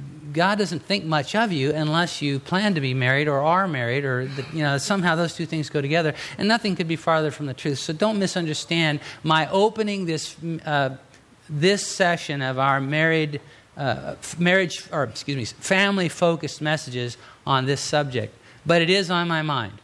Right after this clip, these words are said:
Because if half the people that I'm, or half the households, uh,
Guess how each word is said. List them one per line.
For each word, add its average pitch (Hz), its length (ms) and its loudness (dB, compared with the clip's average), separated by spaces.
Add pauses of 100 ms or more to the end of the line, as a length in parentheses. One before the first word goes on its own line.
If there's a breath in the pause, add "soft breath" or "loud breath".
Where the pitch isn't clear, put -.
(380 loud breath)
Because 180 380 4
if 170 120 -2
half 220 440 2
the 214 100 -6
people 202 340 -4
that 165 160 0
I'm, 156 340 2 (180 loud breath)
or 151 100 0
half 202 280 2
the 160 240 0
households, 165 880 2 (420 loud breath)
uh, 151 360 2